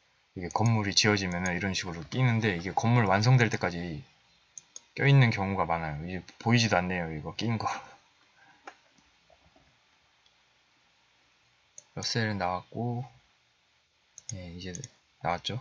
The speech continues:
건설 다 되니까. 공일업. 아까와 마찬가지로 아처를 좀 쓸 것 같은데, 어, 이번에는, 네, 이거는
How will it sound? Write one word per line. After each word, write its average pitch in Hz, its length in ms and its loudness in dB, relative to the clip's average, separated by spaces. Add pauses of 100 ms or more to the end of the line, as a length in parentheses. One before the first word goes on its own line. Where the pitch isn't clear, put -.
(160)
건설 95 440 -8
다 92 140 -12
되니까. 92 460 -8 (1160)
공일업. 107 500 -2 (1300)
아까와 104 260 -2
마찬가지로 101 460 -4
아처를 101 420 -4
좀 101 160 -6
쓸 113 160 -4
것 107 120 -4
같은데, 104 360 -4
어, 110 160 0
이번에는, 127 560 2 (1000)
네, 101 160 -4
이거는 107 520 -4